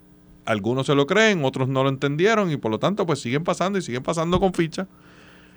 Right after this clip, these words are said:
Este, a mí me parece que la vista del, del lunes pasado feriado fue una vista bien reveladora. Eh, me parece que, que,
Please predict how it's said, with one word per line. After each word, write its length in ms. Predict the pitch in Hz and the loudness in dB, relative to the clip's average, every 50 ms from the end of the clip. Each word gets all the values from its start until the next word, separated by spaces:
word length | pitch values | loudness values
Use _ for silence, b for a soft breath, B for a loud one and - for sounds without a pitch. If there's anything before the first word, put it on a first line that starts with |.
| B B B | B B B
Este, 360 | 107 110 - - 127 113 - - - - - - - - - - - - - - - | -2 -2 2 2 0 0 0 -4 -14 -20 -20 -20 -20 -20 -20 -20 -20 -20 -20 -10 -4
a 180 | - 113 117 | -2 0 2
mí 60 | 123 | 4
me 100 | 143 165 | 4 4
parece 320 | 175 - 156 156 156 196 185 | 4 4 4 4 2 2 2
que 100 | 175 151 | 4 6
la 120 | 135 120 113 | 6 6 6
vista 480 | 117 139 143 - - 185 175 165 - - | 6 4 2 2 2 2 2 2 0 -4
del, 500 | 117 117 120 120 120 120 117 113 113 107 | -4 -2 0 0 2 2 0 0 -2 0
del 200 | 104 110 110 110 | 0 0 2 2
lunes 280 | 110 117 127 139 147 143 | 2 2 2 2 0 0
pasado 480 | - 151 135 - 139 127 131 139 139 135 | 2 0 2 4 4 4 6 6 4 4
feriado 580 | - 131 120 120 123 143 160 151 143 139 139 B B B B B B B - | 2 0 2 2 4 4 4 2 2 0 -2 B B B B B B B -4
fue 80 | 107 | 0
una 100 | 117 127 | 2 4
vista 260 | 127 147 147 - 170 151 | 4 2 2 2 0 2
bien 300 | 113 98 95 107 131 147 | 2 2 2 2 0 0
reveladora. 800 | 175 170 165 156 151 147 143 135 110 98 101 104 113 135 - - - - - - - - - - - - | 2 2 4 4 4 4 4 4 4 4 4 2 0 -2 -4 -10 -20 -20 -20 -20 -20 -20 -20 -20 -18 -4
Eh, 540 | - 110 110 107 104 107 107 107 104 107 104 - - - - - - - - | 0 4 6 8 8 8 8 6 4 2 -2 -6 -14 -20 -20 -20 -20 -16 -8
me 220 | 95 95 101 104 95 | -2 0 0 0 2
parece 500 | - 98 95 95 104 117 117 147 170 151 | 2 2 2 2 2 2 2 2 0 2
que, 320 | 151 135 120 113 110 101 - - | 4 4 4 4 2 0 -4 -6
que, 500 | - 101 95 87 87 87 85 85 82 82 | -4 -2 -2 0 -2 -2 -2 -4 -6 -6